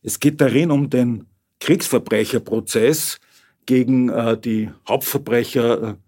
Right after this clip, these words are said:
des nationalsozialistischen Regimes, der zwischen November fünfundvierzig und Oktober sechsundvierzig in Nürnberg stattgefunden hat. Äh, prominentester, äh, Angeklagter,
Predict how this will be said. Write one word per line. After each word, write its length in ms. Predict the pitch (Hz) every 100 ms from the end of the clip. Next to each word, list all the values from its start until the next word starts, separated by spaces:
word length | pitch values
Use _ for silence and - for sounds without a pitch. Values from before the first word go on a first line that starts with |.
| _
des 100 | 110
nationalsozialistischen 1300 | 107 110 127 107 110 123 127 - 113 131 - 117 113
Regimes, 580 | 104 - 139 202 170 - - - _ _ -
der 300 | 113 110 -
zwischen 380 | - 110 -
November 680 | 110 101 107 104 107 104 92 _ _ _
fünfundvierzig 760 | 113 127 120 - 117 107 107
und 140 | 110 95
Oktober 420 | - - 104 104
sechsundvierzig 800 | - 104 - 101 117 107 - -
in 140 | 101
Nürnberg 440 | 104 180 185 117 -
stattgefunden 880 | - 101 - 120 - 127 127 127 117
hat. 240 | 127 - - - - - - -
Äh, 240 | 101 98 92 92 _ _ _ _ _ 95 -
prominentester, 1120 | 113 120 113 113 135 123 - - 120 117 92 _ _ _ _ -
äh, 60 |
Angeklagter, 1400 | 95 101 - 98 127 120 - 107 101 113 - 131 120 117